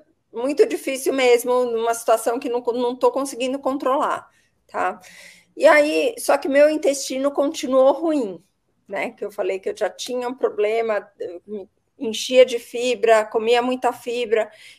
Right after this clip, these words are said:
e mesmo numa dieta cetogênica, eu tava com muitos problemas digestivos, assim, né? Não tinha, tinha uma, uma dificuldade de digestão muito grande, é,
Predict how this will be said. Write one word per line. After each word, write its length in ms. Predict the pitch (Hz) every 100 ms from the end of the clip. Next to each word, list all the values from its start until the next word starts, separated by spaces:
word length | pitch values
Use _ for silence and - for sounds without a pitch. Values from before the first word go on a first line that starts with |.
| -
e 340 | 233 254 233 -
mesmo 480 | 226 240 247 269
numa 240 | 262 254 247
dieta 420 | 247 214 208 220
cetogênica, 1200 | - 233 226 240 254 226 214 233 247 - 294 277 - _ _ -
eu 180 | 254 254
tava 340 | 240 240 247
com 400 | - 262 269 262 _ _
muitos 520 | - 240 269 302 - -
problemas 840 | 285 240 247 226 226 240 240 -
digestivos, 880 | 196 214 226 233 - 175 - _ -
assim, 360 | 175 - -
né? 240 | - 180 185
Não 240 | 196 196
tinha, 440 | 208 233 226 202 - _ _ _
tinha 260 | - 214 202
uma, 380 | 208 208 202 -
uma 380 | 214 214 202 202
dificuldade 960 | 196 - 226 226 220 214 214 247 233 220
de 120 | -
digestão 480 | 214 220 220 - 233
muito 260 | 254 262 214
grande, 760 | 220 214 214 233 247 254 247 247 _ _ _ -
é, 920 | 214 208 202 202 208 208 208 196